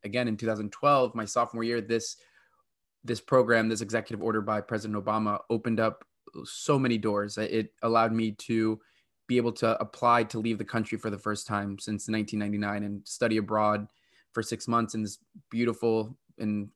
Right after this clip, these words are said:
educated program in Barcelona, Spain, for six months. Um, it allowed me to go back and visit my family in Mexico for the first time since, uh, I arrived in nineteen ninety-nine. It allowed me to start applying for internships and start planning,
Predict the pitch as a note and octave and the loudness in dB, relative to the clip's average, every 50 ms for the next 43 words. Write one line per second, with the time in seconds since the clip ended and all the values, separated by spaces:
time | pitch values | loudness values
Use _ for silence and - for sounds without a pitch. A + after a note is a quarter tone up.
0 | _ - A#2+ A2 G#2+ A2+ - A2+ A2 G2+ - - A#2 A2 G2+ G#2 G#2+ G#2 G#2 G#2 | _ -6 -6 -6 -6 -6 -4 -4 -4 -4 -2 -2 -2 0 0 2 0 0 0 0
1 | G#2+ G#2 G2+ - G#2+ G#2+ G#2 - A2 A2 G#2+ G#2 G#2 G#2 G2+ - - - A2+ A2 | -2 -2 0 0 0 0 0 0 0 0 0 0 0 -2 -4 -6 -4 -2 0 0
2 | A2 A2 A2+ A2 G#2+ _ _ _ _ _ _ _ - - _ _ _ _ - C3 | 0 0 -2 -4 -8 _ _ _ _ _ _ _ -18 -18 _ _ _ _ 0 0
3 | B2 - - B2+ - - C3+ B2 A#2+ A#2+ A2+ - - - - - - - - - | 0 0 -2 -4 -2 0 0 0 0 0 -4 -8 -12 -14 -18 -20 -20 -20 -20 -20
4 | - - A#2+ A#2 A#2 A2+ A2+ G#2+ G2 A2+ A#2 A2+ A2+ A2 G#2+ A2 A2 A2 G#2+ G#2 | -10 -4 0 2 2 2 2 0 0 -2 0 2 2 2 2 0 0 -2 -2 -4
5 | - G#2 A2 G#2+ G2+ A2 A2+ A2 A2+ G#2+ - - - - A2 G#2+ G#2+ G#2+ G#2 A2 | -4 -2 -2 -2 0 -2 -2 -2 -2 -4 -6 -8 -8 -4 -2 0 0 0 0 0
6 | G#2 A2+ G#2 G#2+ A2 G#2 - - A#2+ A2+ A2 A2 A2 G#2+ A2 A#2 A#2 - - - | 0 0 -2 -2 -4 -4 -4 -2 0 2 2 2 2 4 4 2 2 0 -2 -2
7 | B2 A2 - A#2+ A2 G#2 - - A2+ G#2+ G#2+ G#2 - - A#2 A2+ A2 A2 A2 A2 | -2 -2 0 -2 -4 -4 -2 -2 -2 -2 -4 -6 -4 -2 0 0 2 0 -2 -4
8 | A2 - - - A2+ G#2+ - - - _ _ A#2+ A#2 A2+ A2+ A2+ A#2 A#2 A#2 - | -8 -8 -6 -6 -6 -6 -6 -10 -18 _ _ -2 0 0 0 0 0 -2 -4 -10
9 | _ _ _ - A#2+ A#2+ A#2 A#2 A#2+ A#2+ A#2+ A#2+ A2+ A#2+ A#2+ A#2 B2 A#2+ A#2+ - | _ _ _ -4 0 2 4 6 6 6 6 4 4 2 0 0 0 -2 -2 -2
10 | B2+ B2 B2 B2 B2+ B2+ B2+ B2+ C3 C3 C3 - _ _ _ _ - - - _ | -2 -2 -2 -2 -2 -2 -2 -2 -2 -4 -6 -8 _ _ _ _ -20 -20 -20 _
11 | - A#2+ A#2+ A#2+ A#2+ A#2 A#2 A2+ A#2 A2+ - - A2+ A2+ - - B2+ A#2 A2 G#2+ | -2 0 2 4 6 6 6 6 4 2 0 -2 -4 -4 0 2 2 2 2 0
12 | - - A2+ A2 A2 G#2+ G#2+ - - A2+ G#2+ G#2+ A#2+ A#2+ A2+ - A#2 G#2+ G2+ A2+ | -2 -2 0 0 0 -2 -4 -4 0 0 2 2 2 0 0 0 -2 0 0 -2
13 | G#2+ G2+ - - A2 G#2 - A2 G#2+ - - - A#2+ A#2 A2+ A2+ A2+ A2 A2 G#2+ | -4 -4 -4 -8 -6 -2 -2 -2 -2 -2 -6 -6 -4 -2 -2 0 0 -2 -2 -4